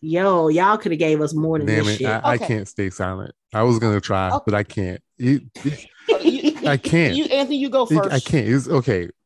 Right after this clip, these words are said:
Speaker 2: Like Mike said, she did the shit when she killed Juliet. So w-, w-, what was this big deal about the tenth knot? So it was obviously something she had done
Speaker 1: Right.
Speaker 2: before. Number two, he growls and then he's dead.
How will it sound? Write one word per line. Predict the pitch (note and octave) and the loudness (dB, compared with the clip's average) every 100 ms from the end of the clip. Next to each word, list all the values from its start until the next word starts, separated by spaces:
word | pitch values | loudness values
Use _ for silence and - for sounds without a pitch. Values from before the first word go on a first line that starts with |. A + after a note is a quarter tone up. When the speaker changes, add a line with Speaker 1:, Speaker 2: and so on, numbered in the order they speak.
| _ - | _ -4
Speaker 2:
Like | C3 C3 | -2 0
Mike | D#3 D3+ | 0 0
said, | - B2 G2 E2+ - _ _ _ - | 0 0 0 -2 -8 _ _ _ -14
she | - C#3+ | -4 -2
did | B2 G3 | 2 2
the | D3 | 2
shit | A#2+ C#3 B2+ - | 0 0 -2 -4
when | A2+ | -4
she | A2 A#2+ | -4 0
killed | D3 B2 | 2 2
Juliet. | A2+ A#2 A2+ A#2 - _ _ _ - | 2 2 2 0 -4 _ _ _ -14
So | - A#2 G#2 G2 F#2 F2 - _ _ _ _ _ _ _ _ _ - | -2 2 4 2 0 -4 -10 _ _ _ _ _ _ _ _ _ -12
w-, | A#2+ A2+ | -10 -10
w-, | B2 A2 G#2+ A2 G#2+ G#2+ | -10 -10 -10 -10 -10 -10
what | - - C#3 G#2+ G#2 D#3 D#3 | -16 -16 -10 -6 0 2 2
was | C#3 C3 | 0 0
this | A#2 | 0
big | B2 B2+ | 0 0
deal | A#2+ A#2+ | 0 0
about | G2+ G#2 | 0 -2
the | F#2+ | -4
tenth | - A#2 F2 | -4 -4 -4
knot? | G2+ - - _ _ _ _ _ _ _ _ _ | -6 -6 -8 _ _ _ _ _ _ _ _ _
So | - G2+ | -2 -2
it | |
was | F#2+ | 0
obviously | A2 C3 A#2 G#2+ | 0 -2 -2 -6
something | - A#2+ G#2 - - | -6 -10 -6 -2 0
she | A2+ | 0
had | - | 2
done | G2 | 2
Speaker 1:
Right. | - A2+ | 0 -2
Speaker 2:
before. | - - _ _ _ _ - | -10 -18 _ _ _ _ -4
Number | A#2+ A2 | -2 -2
two, | - F3+ F#2 _ _ _ _ - | 0 0 0 _ _ _ _ 0
he | C#3+ B2 | 0 2
growls | G#2+ G#2 A#2 B2 C3 C3 | 2 2 2 2 0 -4
and | G#3+ F#2+ | -8 -4
then | G2 | -2
he's | A2 F2 | -2 0
dead. | G2+ F#2+ E2+ | -2 -2 -4